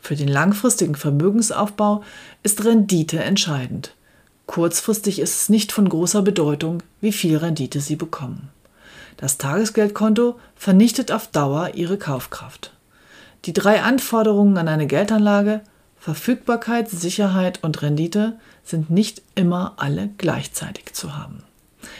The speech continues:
Die Lösung für dieses Trilemma sind mindestens drei Geldanlagetöpfe. Erstens die Kapitalrücklage, Ihr Puffer für Ihr tägliches Leben,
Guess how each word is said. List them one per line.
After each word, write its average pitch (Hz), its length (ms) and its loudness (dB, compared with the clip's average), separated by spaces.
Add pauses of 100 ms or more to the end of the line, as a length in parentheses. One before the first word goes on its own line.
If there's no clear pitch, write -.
(320)
Die 165 60 0
Lösung 254 360 6
für 277 140 2
dieses 226 300 2
Trilemma 180 600 4 (140)
sind 240 240 2
mindestens 180 640 2
drei 147 500 -2
Geldanlagetöpfe. - 1000 -6 (460)
Erstens 202 600 0 (400)
die 190 100 -2
Kapitalrücklage, 185 1120 0 (520)
Ihr 165 180 -2
Puffer 233 340 4
für 180 160 0
Ihr 147 120 2
tägliches 170 500 0
Leben, 214 420 4